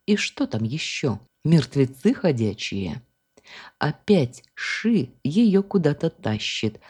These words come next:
по очень важному делу и не желает объяснять толком, в чём его суть. Типа на месте расскажет. «Долго ещё?» «Нет». А сам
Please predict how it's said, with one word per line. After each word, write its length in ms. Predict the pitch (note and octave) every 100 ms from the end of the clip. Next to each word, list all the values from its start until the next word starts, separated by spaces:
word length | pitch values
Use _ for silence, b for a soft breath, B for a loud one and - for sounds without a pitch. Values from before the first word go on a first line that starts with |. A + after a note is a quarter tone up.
| b
по 180 | - B2+ -
очень 400 | C#3+ - B2 B2+
важному 500 | A#2 G2+ - A#2+ D3+
делу 480 | C3 A#2 F#2+ F#2+ - B B B
и 60 | D3+
не 180 | D#3 D3+
желает 480 | C#3+ F#3+ D3+ A#2 A#2+
объяснять 720 | A#2 C3 C3 - A#2 A#2+ -
толком, 500 | A#3 A#3 - - G#3+ B -
в 100 | -
чём 360 | - A#3 G#3+
его 320 | G#3 E3+ F#3+ A#3
суть. 540 | - - G#2 - - _ _ B B B
Типа 460 | - C4+ C4 A3 G#3+
на 120 | A#3+ A#3+
месте 400 | A2 - - G#2
расскажет. 720 | G#2+ - - G#2 - - - - _ _ _ _ _ _ _ -
«Долго 500 | A#2+ C3+ C3 D3 E3+
ещё?» 720 | D#3+ - - E3 C3 G2+ - _ _ _ _ _ -
«Нет». 540 | A2+ C#3+ C#3 A#2+ - - _ _ _ _ B B B
А 120 | - C3+
сам 460 | - - G3+ C#3+